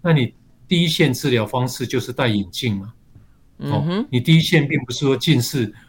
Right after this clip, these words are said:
Speaker 1: 就去做近视矫正手术，并不是，你是戴眼镜。那，但是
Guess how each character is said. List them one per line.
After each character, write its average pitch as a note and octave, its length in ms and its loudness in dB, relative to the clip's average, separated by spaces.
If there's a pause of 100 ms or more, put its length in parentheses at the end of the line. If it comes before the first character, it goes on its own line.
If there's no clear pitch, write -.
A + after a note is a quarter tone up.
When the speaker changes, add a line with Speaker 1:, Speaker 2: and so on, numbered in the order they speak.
(100)
Speaker 1:
就 D3 160 0
去 C#3 160 -4
做 B2+ 200 0
近 A#2+ 220 0
视 A#2+ 200 -2
矫 G#2+ 180 -4
正 G#2+ 240 -2
手 A2 180 -6
术， A2 360 -6
并 A#2+ 160 0
不 G#2 80 -6
是， G#2 280 -6 (300)
你 A2 100 -8
是 C#3+ 140 -4
戴 C3+ 180 0
眼 G#2 200 2
镜。 G#2+ 280 -4 (360)
那， D#3 200 4 (380)
但 E3 180 6
是 D#3 300 4